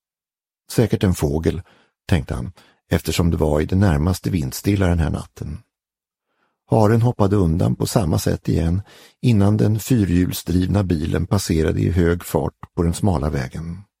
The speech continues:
När väktarens bil hade passerat och skogen återigen hade blivit svart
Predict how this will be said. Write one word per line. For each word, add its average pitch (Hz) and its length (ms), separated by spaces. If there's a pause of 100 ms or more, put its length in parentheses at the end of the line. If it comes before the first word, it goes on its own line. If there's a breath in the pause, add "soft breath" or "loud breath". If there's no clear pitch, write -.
(680 loud breath)
När 117 140
väktarens 120 560
bil 98 260
hade 104 200
passerat 107 720
och 98 140 (200 soft breath)
skogen 113 560
återigen 98 580
hade 95 160
blivit 98 240
svart - 520